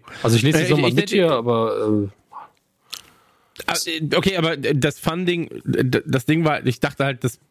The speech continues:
Speaker 2: bezeichnet, Jack war ja Kunde.
Speaker 1: Nee,
Speaker 2: So.
Speaker 1: nee, nicht, nee.
Speaker 2: Beziehungsweise Jack
Speaker 1: Jack
Speaker 2: war
Speaker 1: war Geld-,
Speaker 2: Geldgeber.
Speaker 1: genau.
Speaker 2: Ja, okay, okay, okay, ja, du hast, du hast absolut recht. Ich hab's, ich hab's tatsächlich jetzt falsch interpretiert. Aber ja, es ist Funding dann natürlich, ja. Und, ähm,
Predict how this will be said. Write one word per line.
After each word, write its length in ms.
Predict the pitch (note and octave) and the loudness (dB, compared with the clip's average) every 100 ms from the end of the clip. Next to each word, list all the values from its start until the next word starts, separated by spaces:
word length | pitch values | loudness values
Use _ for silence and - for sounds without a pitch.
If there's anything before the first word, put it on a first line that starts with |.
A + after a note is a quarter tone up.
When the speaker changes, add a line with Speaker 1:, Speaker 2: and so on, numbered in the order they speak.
| _ _ | _ _
Speaker 2:
bezeichnet, 600 | - A#2+ D#3+ D3 D#3 B2+ B2 | -4 0 -2 -2 -4 -4 -2
Jack 180 | D#3+ C#3 | -2 -2
war 160 | D3 | 0
ja 140 | E3+ C#3 | 0 -2
Kunde. 600 | - C3 A2+ F#2 - B2 - - _ | 0 0 2 2 2 0 -4 -20 _
Speaker 1:
Nee, 260 | - A2 A#2 | 4 6 6
Speaker 2:
So. 340 | B2 G2 F#2 A#2+ | 6 4 0 0
Speaker 1:
nee, 200 | A#2+ C#3 | 2 4
nicht, 260 | D3 C#3+ | 4 2
nee. 140 | C#3+ B2+ | 2 4
Speaker 2:
Beziehungsweise 480 | A2+ D#3 E3 E3+ E3 | 4 0 2 2 2
Jack 120 | C#3+ | 2
Speaker 1:
Jack 180 | D3 - | 2 2
Speaker 2:
war 40 | |
Speaker 1:
war 40 | D3+ | 0
Geld-, 340 | D3 E3 A3 | 2 0 0
Speaker 2:
Geldgeber. 260 | - G#3+ F#3+ | 0 2 4
Speaker 1:
genau. 280 | G#2 G2 F2 - | 4 2 0 0
Speaker 2:
Ja, 160 | C#3 | 0
okay, 260 | D3 D#3+ B2 A#2 - | 0 -2 0 -4 -2
okay, 260 | C3 B2 B2 | -2 0 -2
okay, 140 | A#2 | 0
ja, 140 | C#3 C3+ | 0 2
du 120 | B2+ | 0
hast, 180 | A#2+ - | 0 0
du 160 | B2+ | 0
hast 140 | C3 - | 0 -2
absolut 300 | C3 - A#2+ | -4 -2 -2
recht. 180 | A2 - - - A#2+ | -2 -4 -14 -10 -2
Ich 100 | D3 | -2
hab's, 180 | B2+ - | -2 -4
ich 160 | - | -2
hab's 180 | C3+ - | -2 -2
tatsächlich 380 | A#2+ C3 B2+ B2 | -2 -2 -2 -2
jetzt 260 | A#2 - A#2 | -4 -4 -2
falsch 320 | C3 A#2+ - | -2 -2 -6
interpretiert. 560 | A2+ A#2 A#2+ - B2 - - - - | -4 -4 -4 0 -2 -2 -12 -8 -6
Aber 300 | B2 B2+ A#2 | -4 -2 -2
ja, 140 | B2+ | -2
es 200 | F2 A#2+ | 0 -2
ist 120 | B2 | 0
Funding 420 | - B2+ A2 F2+ | -2 0 0 0
dann 300 | E2 C2 G#2+ - | 0 -2 -4 -4
natürlich, 400 | G#2 - D#2 F#2 | -4 -2 -2 0
ja. 160 | F#2 E2 _ - | -2 -4 _ -6
Und, 260 | G#2 F#2+ G2 | -4 -2 -2
ähm, 420 | F#2+ F#2+ F#2+ | -2 0 -2